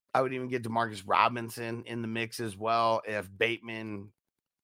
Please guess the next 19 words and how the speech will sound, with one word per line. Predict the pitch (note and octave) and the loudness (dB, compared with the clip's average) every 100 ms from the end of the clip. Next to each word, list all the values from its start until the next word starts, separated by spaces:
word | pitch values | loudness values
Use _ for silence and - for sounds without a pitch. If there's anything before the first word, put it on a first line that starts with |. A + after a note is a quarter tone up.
| - | -12
if | - | -8
he, | C3+ | -4
when | A#2+ B2 | 0 2
he | D3 | 2
gets | C#3 A#2+ | 0 -2
ruled | A#2 C3 B2+ A#2+ | 0 0 2 2
out, | B2 B2+ B2+ A2 | 4 4 4 0
and | A2 G#2 G#2 A2+ A2+ | -6 -8 -12 -12 -8
depending | G#2 C3 B2+ B2 A#2+ | -6 -4 -4 -4 -2
on | A2+ G#2 _ - - | -2 -4 _ -20 -12
if | - G2+ | -10 -8
Andrews | A2+ C3+ D3 C#3 C#3 | -4 -2 0 0 -2
is | G#2+ | -4
practicing | - D3+ D3+ - C#3 D#3+ D3 | -4 -2 -2 -4 -6 -4 0
all | C#3 C3+ | 2 2
week, | C3+ C#3+ C#3 | -2 -4 -6
you | B2+ | -6
know, | B2+ B2 | -4 -4
this, | A#2 G2+ | -6 -8